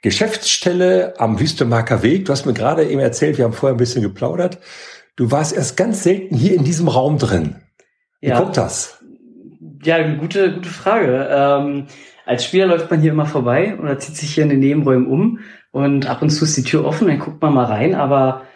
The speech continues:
Speaker 2: äh, einen richtigen Grund, hier drin gewesen zu sein, hatte ich bisher eher selten. Vielleicht als ich früher mal als, als Co-Trainer angefangen habe, hat mich Andreas, äh, Wawziniak hier mal kurz mit reingenommen,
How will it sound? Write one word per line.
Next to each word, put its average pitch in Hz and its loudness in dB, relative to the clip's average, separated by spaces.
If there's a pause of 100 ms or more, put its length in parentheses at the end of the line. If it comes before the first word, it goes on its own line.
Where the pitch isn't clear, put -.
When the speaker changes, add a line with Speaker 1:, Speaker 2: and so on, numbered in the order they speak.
(200)
Speaker 2:
äh, 131 -2
einen 123 2
richtigen 127 0
Grund, 127 2
hier 127 0
drin 131 2
gewesen 190 2
zu 170 -4
sein, 160 2
hatte 156 -6
ich 190 -6
bisher 160 0
eher 160 2
selten. 123 -2 (160)
Vielleicht 151 -4
als 139 -2
ich - -14
früher 156 2
mal 147 2
als, 131 -2
als - -10
Co-Trainer 175 0
angefangen 175 0
habe, 165 2 (320)
hat - -20
mich 143 -4
Andreas, 160 2
äh, 131 -2
Wawziniak 180 0
hier 180 -4
mal 170 0
kurz - -6
mit 151 -2
reingenommen, 170 2